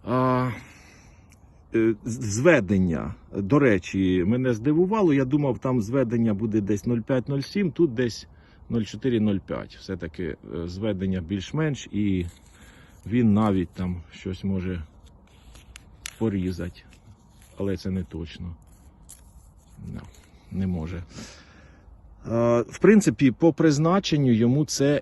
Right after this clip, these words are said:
і не потрібно. В основному призначення цього ножа — це вскривати якісь цинки, можливо, якісь, е, роботи, е, сапера, десь, е, в землі, е, пошукати міну, там, з-, взривонебезпечний предмет якийсь.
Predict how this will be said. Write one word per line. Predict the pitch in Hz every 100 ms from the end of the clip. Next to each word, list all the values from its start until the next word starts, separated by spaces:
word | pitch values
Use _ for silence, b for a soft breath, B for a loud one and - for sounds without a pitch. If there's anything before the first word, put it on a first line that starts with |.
| -
і | 123
не | 127 113
потрібно. | 120 - 107 95 87 87 85
В | 98
основному | 113 - 135 147 135 110
призначення | 123 110 123 113 117 107
цього | - 113 120
ножа — | 127 120 131 160 139
це | - 120 117 101
вскривати | - - 127 120 104 104
якісь | 98 113 -
цинки, | - 160 165 156 - 127 120 110 b b b b -
можливо, | 120 117 147 131
якісь, | 117 107 - 123 104 -
е, | 90 107 107 107
роботи, | 117 117 120 131 123 120 113 104 -
е, | 90 98 95
сапера, | - 113 - 147 147 127 117 104 101 -
десь, | - 110 113 - -
е, | 95 101
в | 95
землі, | 95 120 120 123 107 85
е, | 92 95 92 87 -
пошукати | 104 113 92 104 95 - 87
міну, | 90 95 139 143 123 110
там, | 107 98 87
з-, | 98
взривонебезпечний | 95 95 113 110 107 101 98 - 107 95 101
предмет | - 104 98 131 135 113
якийсь. | 104 - 107 95 -